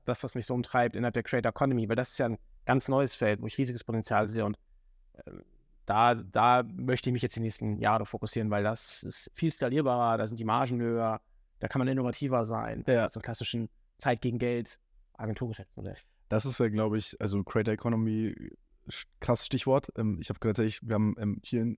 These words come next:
Speaker 2: in zwei Wochen hier, äh, ein, ein Kundenevent und ich werde da auch so ein, eine halbe Stunde, fünfundvierzig Minuten was zur Creator Economy erzählen. Ähm, was ja, also ist ja komplett geisteskrank, was da die letzten zehn Jahre passiert ist, wenn man sich Leute anguckt wie Mister Beast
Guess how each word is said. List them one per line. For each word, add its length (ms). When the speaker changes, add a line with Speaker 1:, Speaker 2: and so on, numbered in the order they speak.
Speaker 2:
in 120
zwei 200
Wochen 160
hier, 220
äh, 180
ein, 240
ein 80
Kundenevent 540
und 80
ich 80
werde 160
da 80
auch 80
so 140
ein, 240
eine 140
halbe 180
Stunde, 180
fünfundvierzig 300
Minuten 200
was 280
zur 140
Creator 260
Economy 360
erzählen. 540
Ähm, 440
was 240
ja, 400
also 300
ist 100
ja 60
komplett 540
geisteskrank, 460
was 120
da 80
die 40
letzten 300
zehn 160
Jahre 160
passiert 300
ist, 180
wenn 80
man 80
sich 240
Leute 220
anguckt 260
wie 220
Mister 260
Beast 380